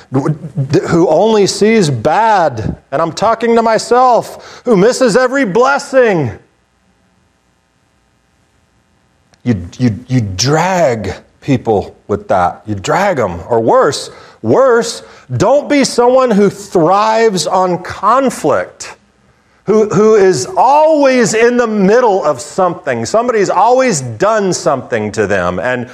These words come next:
uh, and it's almost like they,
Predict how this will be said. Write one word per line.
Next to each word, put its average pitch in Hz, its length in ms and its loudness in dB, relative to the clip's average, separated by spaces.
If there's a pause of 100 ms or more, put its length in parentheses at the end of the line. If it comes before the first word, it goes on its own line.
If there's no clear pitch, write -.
(440)
uh, 240 1200 2 (1600)
and 220 160 0
it's 240 160 0
almost 269 320 2
like 247 180 0 (240)
they, 202 340 0